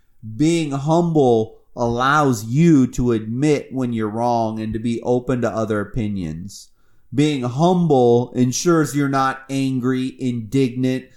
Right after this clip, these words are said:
self-righteous, and all those negative, aggressive, negative emotions. Do you show those emotions when you read memes, post memes, respond to memes? Just something to think about. In short,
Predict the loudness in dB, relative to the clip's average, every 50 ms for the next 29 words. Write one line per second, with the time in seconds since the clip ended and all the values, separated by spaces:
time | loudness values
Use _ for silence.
0 | -20 _ _ -14 -4 -2 0 0 0 -2 -4 -2 0 0 2 2 0 -2 -2 -2
1 | 0 0 0 -2 -4 -10 -20 -20 -20 -12 -8 -8 -6 -4 -2 2 4 4 4 4
2 | 4 4 2 2 2 0 -2 -2 0 0 0 0 0 2 2 2 0 0 -2 -2
3 | -2 0 0 0 -2 -4 -6 -6 -4 -4 -4 -6 -8 -14 -12 -6 -4 -2 -2 -2
4 | -2 -2 -2 -2 -2 -2 -2 0 0 0 0 -2 -6 -8 -8 -10 -16 -20 -20 -18
5 | -16 -8 -4 -2 0 0 0 0 -2 -2 0 0 2 2 2 2 0 -2 -2 0
6 | 0 2 4 6 6 4 4 4 4 4 4 4 2 2 0 0 0 0 2 2
7 | 4 4 4 2 2 -2 -4 -4 -4 -4 -6 -10 -12 -14 -16 -20 -20 _ _ _
8 | -20 -12 -8 -4 -4 -2 0 0 2 2 2 0 0 2 2 4 4 2 0 -2
9 | -4 -4 -6 -4 -4 -4 -4 -6 -6 -8 -10 -4 -4 -2 0 2 4 6 6 6
10 | 4 2 -4 -10 -8 -6 -4 -4 -4 -6 -6 -8 -10 -8 -6 -4 -4 -4 -6 -8
11 | -6 -2 0 0 2 2 2 0 0 -2 -2 -2 -2 -2 -4 -4 -4 -6 -8 -10
12 | -12 -14 -18 -20 _ _ _ _ -8 -6 -6 -4 -2 -2 -4 -2 -2 -4 -4 -4
13 | -4 -6 -6 -8 -10 -8 -8 -8 -8 -6 -6 -6 -8 -8 -10 -8 -6 -4 -4 -4
14 | -6 -8 -4 0 2 2 4 4 2 2 -2 -6 -12 -20 _